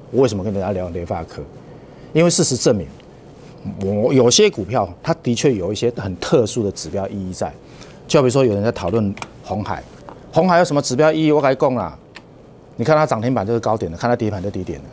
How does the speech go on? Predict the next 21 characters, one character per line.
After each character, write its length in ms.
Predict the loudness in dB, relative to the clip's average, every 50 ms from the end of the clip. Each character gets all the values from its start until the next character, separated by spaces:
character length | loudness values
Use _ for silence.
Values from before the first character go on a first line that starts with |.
| -10 -4
这 80 | -2 0
当 180 | 2 2 4 4
然 120 | 4 4
是 180 | 4 2 2 0 -2 -20 -20 -6 -2
有 100 | 0 2
点 160 | 2 2 2
在 80 | 2 0
调 260 | -2 -2 -2 -2 -2
侃 180 | -2 -2 -4 -6 -6
它 240 | -6 -6 -6 -4 -6
啦， 160 | -6 -8 -12 -16 -20 -20 -20 -20 -20 -20 -14 -10
可 60 | -8 -6
是 120 | -4 -6 -6 -8 -12 -20 -20 -20 -20 -20 -20 -20 -20 -20 -20 -20 -8 -4
都 80 | -2 0
不 140 | 2 2 2
一 20 |
定 120 | 2 4
不 60 | 4 2
会 60 | 2
当 200 | 2 2 2 0
啊。 160 | 0 -4 -6